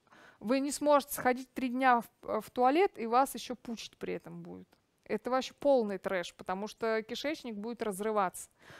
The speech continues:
Особенно если вы на высоте, потому что на высоте у вас начинается, у вас очень ухудшается перистальтика. Чем выше вы поднимаетесь, тем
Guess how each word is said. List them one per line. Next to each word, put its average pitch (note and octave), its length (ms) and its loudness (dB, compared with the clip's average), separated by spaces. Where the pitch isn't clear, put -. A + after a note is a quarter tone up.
Особенно C4+ 420 -2
если C4 380 0
вы B3 160 0
на B3+ 140 0
высоте, C4 500 0
потому B3+ 440 -2
что A#3+ 340 0
на A3+ 140 -2
высоте B3+ 400 -2
у D#4+ 40 -2
вас B3+ 200 -2
начинается, A#3 960 -2
у E3+ 120 -6
вас B3 220 0
очень A3+ 420 -10
ухудшается C4 680 -4
перистальтика. G3+ 840 -4
Чем A3 200 -6
выше A#3 240 -6
вы A3 120 -4
поднимаетесь, B3+ 760 0
тем G#3+ 340 -8